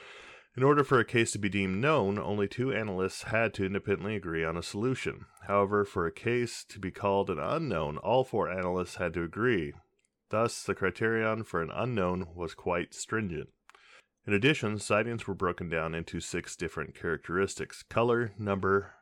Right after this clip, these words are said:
duration of observation, brightness, shape,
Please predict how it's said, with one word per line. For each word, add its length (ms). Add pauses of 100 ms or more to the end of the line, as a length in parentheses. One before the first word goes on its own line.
(400)
duration 460
of 100
observation, 840 (180)
brightness, 640 (240)
shape, 480